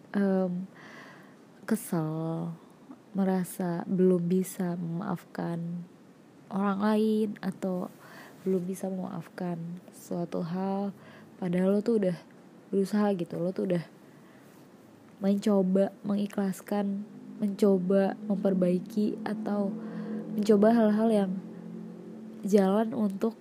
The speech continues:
bisa memaafkan situasi ini atau hal ini, tapi ternyata ada lagi hal-hal yang akhirnya justru membuat lo itu tambah kesel, membuat lo tuh tambah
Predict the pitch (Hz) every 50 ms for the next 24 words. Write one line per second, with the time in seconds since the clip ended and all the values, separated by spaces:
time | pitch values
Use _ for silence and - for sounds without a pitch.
0 | - - - 208 196 - 220 220 214 208 202 185 - - - 175 - - - 214
1 | 214 208 202 202 - 208 202 - 196 196 185 - 214 202 185 202 208 208 202 -
2 | 185 180 180 175 170 - 175 170 190 214 - 220 190 - - 226 233 - 240 220
3 | 196 185 175 175 170 - 247 277 302 - - - - - - - - - - -
4 | - - - - - - - - - - - - - - - - - - - -
5 | - - - - - - - - 214 208 202 214 208 208 208 202 233 240 226 226
6 | 208 208 202 226 233 226 214 202 185 180 180 175 - - - - - - - -
7 | - - - - - - - - - - - - - - - - - - - 214
8 | 208 - - 220 220 220 226 254 262 277 247 190 196 202 196 - - 285 302 294
9 | 269 262 269 277 269 240 226 202 196 196 196 185 185 - - 214 214 208 208 -
10 | 247 247 - 233 202 196 190 185 180 175 180 185 185 196 185 - - - - -
11 | 196 - - - - 160 160 170 175 180 175 170 170 175 180 202 - - - -
12 | - - - - 233 220 196 180 170 170 175 170 170 170 180 185 185 220 226 220
13 | 214 185 175 170 170 165 175 175 175